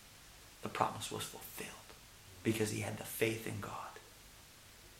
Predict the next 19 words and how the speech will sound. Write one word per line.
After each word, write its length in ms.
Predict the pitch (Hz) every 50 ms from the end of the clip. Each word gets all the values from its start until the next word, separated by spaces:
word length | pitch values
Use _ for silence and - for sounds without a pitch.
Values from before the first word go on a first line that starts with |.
| - - - - - - - - -
And 160 | 104 104 101
so 460 | - - 147 143 139 143 139 139 - - - - - -
when 560 | 113 107 143 156 170 175 180 180 185 - - - - - - - -
Abraham 720 | 165 175 180 165 170 170 165 165 170 170 170 185 208 208
and 140 | 156 123 120
Sarah 600 | - - - 170 165 165 170 175 180 214 - - - - - - -
brought 300 | 113 135 151 - - -
forth 220 | - 170 165 160 -
that 200 | 170 160 160 160
child, 440 | - - 165 165 170 190 214 220 - - - - - - - - - - - - - - - - - -
it 220 | - 127 - -
proved 640 | - - - 160 123 101 95 - - - - - - -
and 180 | 113 98 92 92
showed 400 | - - - 151 117 104 101 101
and 180 | 101 104 101
testified 720 | - - 143 123 - - - 98 - - 92 87 90 - -
that 120 | 107 101 -
they 120 | 101 101
had 200 | 95 - 90 92